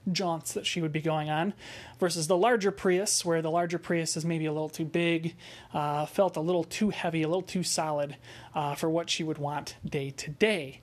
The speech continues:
But she mentioned that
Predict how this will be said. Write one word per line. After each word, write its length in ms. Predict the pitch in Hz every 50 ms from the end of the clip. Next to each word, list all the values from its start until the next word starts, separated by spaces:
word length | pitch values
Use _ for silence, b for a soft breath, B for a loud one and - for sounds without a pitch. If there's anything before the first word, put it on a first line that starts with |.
| B B B B B B B B B B B - - -
But 260 | 311 294 277 247 -
she 300 | - - - 233 214 190 - - - - - - -
mentioned 540 | 247 277 330 339 - 320 302 277 254 202 196
that 460 | 214 220 214 208 196 - - -